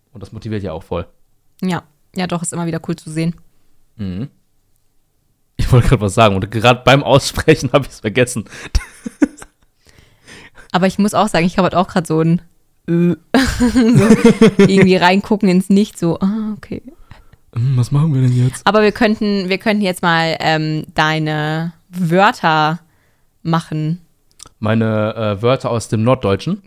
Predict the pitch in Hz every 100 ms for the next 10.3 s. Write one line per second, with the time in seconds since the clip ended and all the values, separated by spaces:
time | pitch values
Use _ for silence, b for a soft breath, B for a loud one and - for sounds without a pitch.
0 | - 175 156 156 156 170 175 185 190 202
1 | 185 180 - 196 185 202 185 175 160 -
2 | 165 160 160 - 170 156 156 - 151 180
3 | - 175 180 160 160 165 180 190 196 190
4 | 190 190 165 - 175 - 165 175 - 160
5 | 170 185 180 180 B B B B B -
6 | 165 165 165 165 170 170 175 156 165 -
7 | - 180 180 170 - 165 160 160 180 165
8 | - 156 165 185 214 185 165 160 165 175
9 | - 160 151 139 - - 170 165 170 190
10 | 269 -